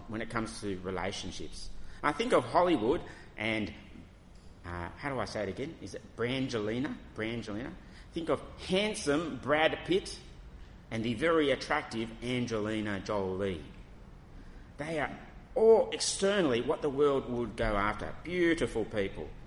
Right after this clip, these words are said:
And the world would focus on their achievements, on their resume. Both are very, very successful. They both, you know, individually earn hundreds of millions of dollars, I, I, I imagine. But their marriage has sadly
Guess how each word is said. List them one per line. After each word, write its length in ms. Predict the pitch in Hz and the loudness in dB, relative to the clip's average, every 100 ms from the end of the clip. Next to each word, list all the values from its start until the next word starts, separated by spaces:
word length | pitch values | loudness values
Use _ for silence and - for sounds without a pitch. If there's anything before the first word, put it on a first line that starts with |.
| - - - | -14 -12 -8
And 120 | - 180 | -4 0
the 80 | |
world 260 | 165 196 202 | 4 4 6
would 140 | 185 | 2
focus 440 | - 175 185 170 135 | 2 4 4 2 2
on 260 | 143 151 139 | 2 2 4
their 400 | 156 165 156 143 | 6 6 6 4
achievements, 600 | 135 - 180 190 160 101 - | -2 -2 -2 0 -2 -4 -4
on 180 | 160 175 | -4 -2
their 220 | 214 196 | -2 0
resume. 460 | 220 220 208 131 85 - - - | 0 0 -2 -2 -4 -10 -10 0
Both 260 | 202 202 - | 2 2 2
are 200 | 131 123 - | 0 0 -4
very, 320 | - 247 180 147 | 0 4 6 6
very 320 | 170 180 143 | 6 6 6
successful. 680 | - 143 - 135 - - - - - - | 2 -4 -2 -2 -2 -4 -6 -8 -12 -8
They 160 | 151 127 | -4 -2
both, 320 | 160 151 113 | 2 2 2
you 60 | |
know, 80 | 113 | -2
individually 580 | 160 151 123 185 151 110 | 0 2 2 2 0 0
earn 140 | 120 | -2
hundreds 580 | 117 - 151 151 127 110 | -2 4 6 6 6 4
of 80 | 113 | 4
millions 380 | 120 117 110 101 | 4 4 2 0
of 100 | 104 | 0
dollars, 380 | 101 95 85 92 | 0 0 -2 -4
I, 100 | 92 | -4
I, 340 | 95 - 90 - - | -4 -4 -6 -6 -8
I 140 | 85 | -6
imagine. 320 | 90 87 78 69 - - - - - - - - - - - | -6 -6 -8 -12 -14 -14 -14 -14 -14 -14 -14 -14 -14 -16 -10
But 120 | - 107 | -6 0
their 120 | 113 | 0
marriage 540 | 143 196 113 98 131 | 2 0 2 0 -2
has 160 | - 98 | -6 -6
sadly 540 | - - 117 107 101 | -6 -6 -6 -6 -6